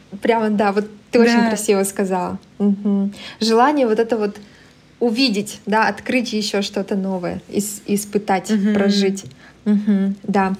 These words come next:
Speaker 2: А вот
Speaker 1: И
Speaker 2: насчёт родителей, они, кстати, привыкают. Сначала первые мои поездки тоже были из серии: «О, боги!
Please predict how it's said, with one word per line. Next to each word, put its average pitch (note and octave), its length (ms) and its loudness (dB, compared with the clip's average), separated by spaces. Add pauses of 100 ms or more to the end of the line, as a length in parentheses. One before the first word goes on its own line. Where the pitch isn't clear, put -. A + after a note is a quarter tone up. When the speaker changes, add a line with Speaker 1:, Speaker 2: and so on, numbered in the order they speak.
(260)
Speaker 2:
А G#3+ 60 -2
вот A3+ 200 0
Speaker 1:
И A3 40 4
Speaker 2:
насчёт C4+ 360 4
родителей, A#3 720 2 (380)
они, A3+ 200 2
кстати, B3 420 0
привыкают. B3 600 2 (720)
Сначала A3 440 4
первые C4+ 380 4
мои B3 160 4
поездки B3 500 2
тоже A3+ 280 2
были G#3+ 300 4
из G3+ 120 -4
серии: G#3+ 240 4
«О, A#3+ 180 6
боги! C4 560 4